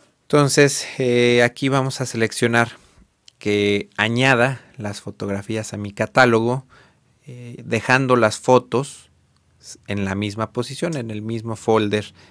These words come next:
en donde se encuentran las fotografías. Podríamos copiar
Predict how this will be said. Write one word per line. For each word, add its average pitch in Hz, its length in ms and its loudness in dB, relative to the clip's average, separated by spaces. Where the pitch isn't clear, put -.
en 98 160 -8
donde 95 220 -4
se 101 100 -10
encuentran 95 480 -6
las 95 100 -10
fotografías. - 720 -14
Podríamos 120 480 2
copiar 127 680 2